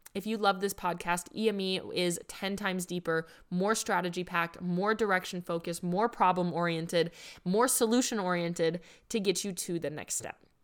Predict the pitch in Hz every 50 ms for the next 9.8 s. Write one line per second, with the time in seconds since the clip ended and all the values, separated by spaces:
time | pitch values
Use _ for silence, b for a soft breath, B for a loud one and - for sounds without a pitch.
0 | - - - 190 185 202 196 185 180 175 180 185 185 190 180 190 - - - -
1 | 208 - - 196 190 - - 202 185 185 180 170 170 151 143 151 151 151 170 170
2 | - 175 175 - 165 - - 185 160 160 160 165 165 - - - 190 202 190 202
3 | 220 - - - 175 175 170 165 160 160 156 156 - - 180 170 170 - - -
4 | 180 190 190 196 190 180 - 170 160 165 160 151 143 147 151 151 156 165 B B
5 | B B B B - 180 175 170 - - - - - - - 185 175 185 196 190
6 | 180 185 185 175 160 160 B B B B - - - 196 190 202 202 196 185 175
7 | 180 170 175 175 170 - 170 165 160 165 - - 160 160 165 165 170 170 175 170
8 | - - - 180 175 180 185 196 214 226 226 - - - - - 214 208 180 175
9 | 175 175 170 170 165 - - 185 175 170 170 117 139 147 151 -